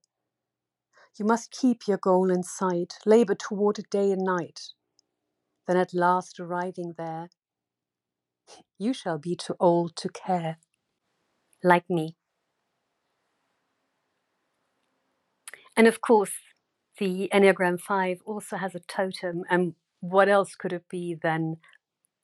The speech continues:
the owl? Um, because wisdom is power, and it is the symbol for wisdom. So I hope that piqued your interest, uh, to find out a little more about the Enneagram.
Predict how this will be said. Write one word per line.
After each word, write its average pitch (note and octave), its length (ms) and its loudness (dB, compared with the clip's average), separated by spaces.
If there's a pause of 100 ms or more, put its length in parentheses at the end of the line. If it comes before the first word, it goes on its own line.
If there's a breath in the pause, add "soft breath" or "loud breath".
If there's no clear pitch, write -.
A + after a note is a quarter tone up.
the F3 160 -4 (100)
owl? E3+ 480 -2 (640 soft breath)
Um, E3 480 0 (200)
because G3 380 -6
wisdom F#3 480 -4
is E3 160 -8
power, E3 600 -6
and F3+ 100 -2
it E3+ 160 -4
is E3 180 -4
the D#3+ 80 -6
symbol E3 480 0 (100)
for F3+ 120 -6
wisdom. E3+ 520 -4 (1500 loud breath)
So A3 140 6
I G3+ 40 4
hope C4+ 220 4
that A#3 180 2
piqued - 300 -12
your G3+ 100 -6
interest, - 760 -12
uh, E3+ 260 -4
to F3+ 100 -14
find F3+ 280 4
out F3+ 220 -2
a F#3 40 -4
little E3+ 240 -10
more F3+ 180 -2
about F#3 240 -4
the E3+ 100 -4
Enneagram. F3 800 -2